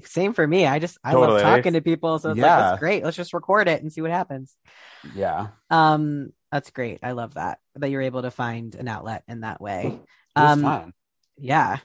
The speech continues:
Speaker 1: Um, I remember my last question is about your queer therapy show. I, I think it's such a, a s-, uh, an incredible format.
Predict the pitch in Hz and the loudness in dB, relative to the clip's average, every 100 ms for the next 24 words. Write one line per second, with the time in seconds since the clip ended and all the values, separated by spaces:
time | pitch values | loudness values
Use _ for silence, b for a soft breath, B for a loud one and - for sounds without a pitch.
0 | _ B B 165 170 170 160 _ _ - | _ B B 4 4 2 -4 _ _ -4
1 | 185 196 - 165 165 175 208 - _ - | -2 -4 -4 -2 0 0 -2 -12 _ -6
2 | 175 - 160 143 135 143 143 131 143 135 | -6 -4 -8 -8 -8 0 0 0 -4 -8
3 | - 160 156 151 151 135 123 - 65 - | -6 -6 -2 0 0 -2 -10 -12 -12 -16
4 | _ _ 139 147 151 147 - 147 - 165 | _ _ 2 4 4 2 0 -4 -4 -6
5 | 190 - - 156 - 180 143 - - 135 | -6 -4 0 0 2 0 0 -6 -8 -6
6 | 127 120 - - - - _ _ - 131 | -4 -6 -12 -16 -18 -18 _ _ -4 0
7 | 131 123 139 131 - - 143 151 147 143 | 0 0 -4 -6 -6 -2 0 0 0 0
8 | 135 127 - 123 131 170 220 | 0 -4 -8 -8 -4 -4 -4